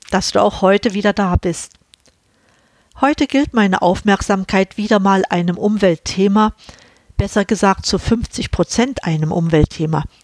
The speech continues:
Die anderen fünfzig Prozent sind der Rolle von Stickstoffmonoxid in unserem Organismus gewidmet. Die Diskussion über Umweltprobleme ist allgegenwärtig.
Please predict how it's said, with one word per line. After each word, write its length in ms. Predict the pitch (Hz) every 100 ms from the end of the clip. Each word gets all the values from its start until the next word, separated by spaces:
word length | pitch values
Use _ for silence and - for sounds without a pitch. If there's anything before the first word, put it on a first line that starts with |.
| - _ -
Die 220 | 180 -
anderen 400 | 180 202 240 285
fünfzig 480 | - 277 269 277 -
Prozent 500 | - - - 226 220
sind 240 | - 170 156
der 100 | 135
Rolle 280 | 156 226
von 240 | 240 196 175
Stickstoffmonoxid 1200 | - 208 - - 160 - 180 226 - - 208 - - - _ _ -
in 160 | 285 339 -
unserem 440 | 226 214 202 190
Organismus 840 | - 170 160 160 170 - 170 160 -
gewidmet. 640 | 160 160 - 160 156 - _ _ _ _ _ - _ _ _ _ _ _ _ _ -
Die 100 | 233
Diskussion 640 | 233 262 - 262 285 302
über 260 | 247 175 185
Umweltprobleme 880 | 254 262 185 - - 175 190 202 196
ist 320 | 196 - -
allgegenwärtig. 920 | 214 202 196 190 180 160 151 - 156